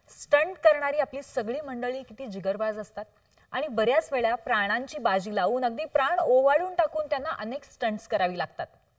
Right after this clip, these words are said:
खरंच, अभिमानाने ऊर भरून यावा अशीच ही सगळी मंडळी आहेत. या सगळ्या मंडळींबद्दल आणि त्याचबरोबर या स्टंट्सबद्दल आपण अधिक जाणून घेणार आहोत. आपण गप्पा मारूयात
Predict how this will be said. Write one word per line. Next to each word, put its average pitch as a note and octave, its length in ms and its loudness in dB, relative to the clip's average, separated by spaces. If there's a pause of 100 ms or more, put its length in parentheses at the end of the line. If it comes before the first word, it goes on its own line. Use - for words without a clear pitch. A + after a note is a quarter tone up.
(240)
खरंच, A3+ 360 2 (480)
अभिमानाने C#4+ 760 0
ऊर C#4+ 300 -6
भरून C4+ 400 -4
यावा A3 400 2
अशीच G3 320 -10
ही B3+ 80 -8
सगळी G3+ 260 -2
मंडळी D#3+ 280 -6
आहेत. C#3+ 120 -14 (600)
या D#4+ 160 8
सगळ्या D#4+ 960 4
मंडळींबद्दल B3+ 760 0
आणि A3 200 -4
त्याचबरोबर A3+ 600 -4
या B3+ 140 -2
स्टंट्सबद्दल C#4 1000 2
आपण A#3 260 -2
अधिक A3+ 220 -6
जाणून A3 320 -2
घेणार C4+ 220 2
आहोत. A3+ 100 6 (380)
आपण B3 320 2 (120)
गप्पा A#3+ 280 4
मारूयात B3+ 440 4